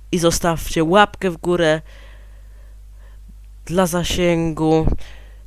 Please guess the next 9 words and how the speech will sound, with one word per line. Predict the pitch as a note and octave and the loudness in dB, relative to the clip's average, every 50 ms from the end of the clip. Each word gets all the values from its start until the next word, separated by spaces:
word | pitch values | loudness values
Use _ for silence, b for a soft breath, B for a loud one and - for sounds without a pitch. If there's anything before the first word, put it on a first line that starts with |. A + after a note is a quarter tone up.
| B | B
Dobijamy | - E3 D3+ D#3 E3 E3+ E3+ E3+ D#3+ D#3 | 0 2 4 6 6 6 8 6 6 4
cztery | - - - - - A3 G#3+ G#3+ G3+ G3 | 4 4 2 4 4 4 6 6 8 8
łapki | F#3 F3 E3 - - - | 8 6 4 2 -4 -10
w | C#3 | -4
górę. | - D3 B2 A#2+ A#2+ A2+ - - - | -2 -2 -2 -2 -2 -2 0 0 0
Tym | - F3+ F3 E3+ | 2 2 4 4
razem | D#3+ D3+ D3 D3+ C3+ | 4 4 4 2 0
niski | B2+ D#3 F#3 F3+ - - - F3+ | 2 2 2 2 2 -2 -4 -4
próg. | - - F3 D#3+ E3 D#3 - - - | -2 0 2 2 2 0 -2 -8 -14